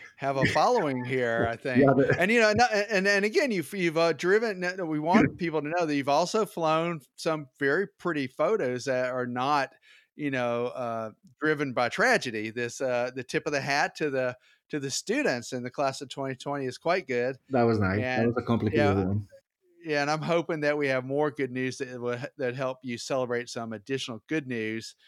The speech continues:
Speaker 1: with some of the sky art via flight
Speaker 2: Yeah.
Speaker 1: radar and ForeFlight.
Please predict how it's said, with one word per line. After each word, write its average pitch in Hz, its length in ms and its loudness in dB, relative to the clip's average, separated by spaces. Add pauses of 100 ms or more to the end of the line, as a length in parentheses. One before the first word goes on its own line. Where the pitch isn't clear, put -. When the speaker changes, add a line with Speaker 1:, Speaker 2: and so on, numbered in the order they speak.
(380)
Speaker 1:
with 127 140 -6
some 131 260 -2
of 120 80 -4
the 117 220 0
sky 127 400 -2
art 120 500 0
via 113 260 -6
flight 156 320 0
Speaker 2:
Yeah. 147 60 0
Speaker 1:
radar 110 440 -2
and 104 220 -12
ForeFlight. 110 420 -10